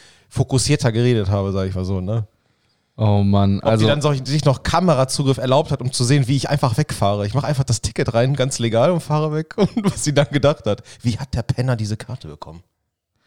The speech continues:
Speaker 2: Also ich sag dir ganz ehrlich, äh, Michel, da hast du dir, äh, fast eine Auszeichnung verdient für, für die
Speaker 1: James
Speaker 2: Aktion.
Speaker 1: Bond.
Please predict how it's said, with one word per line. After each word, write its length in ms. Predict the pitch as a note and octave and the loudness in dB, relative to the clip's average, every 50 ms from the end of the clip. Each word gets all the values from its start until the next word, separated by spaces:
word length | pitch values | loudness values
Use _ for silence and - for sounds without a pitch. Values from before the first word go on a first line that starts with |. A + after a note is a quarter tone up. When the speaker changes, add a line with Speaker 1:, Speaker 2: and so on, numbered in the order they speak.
| _ _ _ _ _ _ | _ _ _ _ _ _
Speaker 2:
Also 220 | - G#2+ G#2+ G#2+ A2 | -4 -2 0 2 2
ich 120 | G#2+ G#2 - | 2 2 0
sag 160 | B2+ A#2 - | 0 -2 0
dir 140 | - A2+ G#2 | -2 -2 0
ganz 240 | A2 A#2 C3 - | 0 -2 -2 -2
ehrlich, 440 | G#2+ A2 A2+ B2+ C#3 C3+ - - - | -2 0 0 0 -2 -2 -6 -8 -6
äh, 200 | B2 B2+ B2+ B2+ | -4 -2 -2 0
Michel, 400 | B2 A#2+ A#2+ - - C3+ C#3 C3+ | 0 0 0 0 0 0 2 2
da 160 | A#2 G#2+ G2+ | 2 0 0
hast 200 | A#2 B2 - - | 0 -2 -4 -4
du 80 | A#2+ A2+ | -6 -6
dir, 500 | G#2+ G#2+ A2 G#2+ G#2+ G#2+ G#2+ G#2 G2 G#2+ | -4 -2 -2 -2 -2 -2 -4 -4 -6 -6
äh, 20 | G2+ | -8
fast 380 | - - - C#3 - - - | -6 -4 -2 -2 -2 -2 -4
eine 240 | - A#2 A2 G#2+ - | -4 -4 -4 -4 -4
Auszeichnung 640 | A#2+ C#3 C3+ - - - F#2 F#2 - - F2 F2 F2 | -4 -6 -6 -6 -6 -8 -8 -8 -10 -10 -10 -10 -8
verdient 420 | - - F2 - F2+ F2 F2 F2 | -8 -8 -8 -8 -8 -10 -10 -12
für, 400 | - - - - - G2+ F#2+ F#2 F#2 | -12 -14 -12 -6 -4 -4 -2 -4 -4
für 220 | - G2 B2+ B2 | -2 0 0 0
die 240 | A2+ - - C3+ - | 0 0 -2 -4 0
Speaker 1:
James 280 | A#2+ B2 B2 B2+ A2 - | 2 2 2 2 0 0
Speaker 2:
Aktion. 60 | A2 A2+ | 0 2
Speaker 1:
Bond. 280 | B2+ B2+ B2+ A#2+ A2 | 2 2 2 0 -2